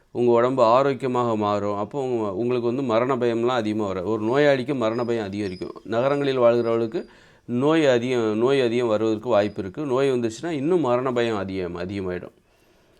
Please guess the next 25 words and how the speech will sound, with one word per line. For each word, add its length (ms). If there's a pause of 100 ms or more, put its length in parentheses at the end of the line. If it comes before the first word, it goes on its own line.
(220)
அப்போ 240
மரண 320
பயம் 260
அதிகமாகுது, 920
உங்களுக்கு 360
கண்டிப்பா 300
ஆடம்பரம் 540
வந்துரும். 200
ஆடம்பரம் 440
கண்டிப்பா 420
தேவை, 320 (160)
நோயாளிகளுக்கு 680
ஆடம்பரம் 540
தேவை. 360 (480)
ஏனென்றால் 480
அவர்கள் 300
வந்து, 320 (280)
அஹ், 600
ரொம்ப 280
நோயா 400
இருப்பாங்க. 500 (420)
அதே 240
நேரத்துல 240
அவர்களுக்கு 420
படுப்பதற்கு 760